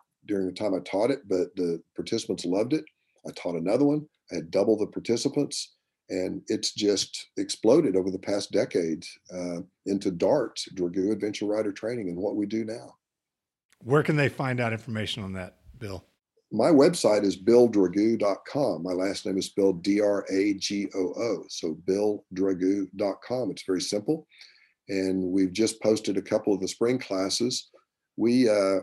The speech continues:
Speaker 1: our mission's a little different than the mission of, I think, a lot of the people who do this. I'm retired from the automobile business, um, and I write. Uh, my wife and I do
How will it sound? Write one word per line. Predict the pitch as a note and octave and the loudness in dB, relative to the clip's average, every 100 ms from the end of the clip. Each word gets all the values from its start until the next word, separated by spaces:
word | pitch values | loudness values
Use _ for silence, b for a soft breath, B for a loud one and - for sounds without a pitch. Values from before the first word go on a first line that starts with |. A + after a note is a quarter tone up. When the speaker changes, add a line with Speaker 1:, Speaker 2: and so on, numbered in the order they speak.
| - | 4
Speaker 1:
our | G#3 | 4
mission's | G3+ F3+ F3 D#3+ | 8 8 8 6
a | C3+ | 6
little | A#2 F#2 | 6 6
different | F#2 G#2 B2+ B2 - | 4 2 2 -2 -4
than | G2 G2+ F#2 F#2 | 0 0 0 -2
the | F#2 | -2
mission | G2+ G2+ F#2+ | -2 -2 -2
of, | F2+ - - F2 | -4 -6 -10 -10
I | |
think, | E2+ G#2 | -6 -6
a | F2 | -4
lot | E2 F2+ | -2 0
of | G2+ | -2
the | F#2+ | -2
people | G#2 G#2 F#2+ | -4 -4 -2
who | F#2 | -2
do | F#2 G2 | 2 2
this. | A2+ A2+ A2 - | 4 4 2 0
I'm | B2 D#3 | 2 4
retired | - F#2 G2 A2 A#2+ | 2 -2 2 2 2
from | - F#2+ F2+ | -2 -2 -2
the | F2+ | -2
automobile | E2+ F#2+ F2+ F2 A2+ | -2 -2 0 2 4
business, | B2 C3 C3 C3+ - - b b b b _ G2 | 4 4 2 -2 -2 -6 b b b b _ -4
um, | F#2 F2+ F2 F2 F2 - _ - | -4 -2 -2 -4 -6 -10 _ -8
and | G#2 G2 F#2 F#2+ | -2 0 0 -2
I | F#2+ | -2
write. | E2 E2 F#2+ A#2 - - - - | 0 0 0 0 0 -4 -4 -8
Uh, | F2+ F2 F2 E2 E2 E2+ - | -12 -8 -8 -10 -10 -12 -10
my | F2+ | -6
wife | F2+ G#2 G2+ | -4 -4 -4
and | G#2 | -2
I | G2+ | -2
do | F2+ G2 G2 | 0 2 2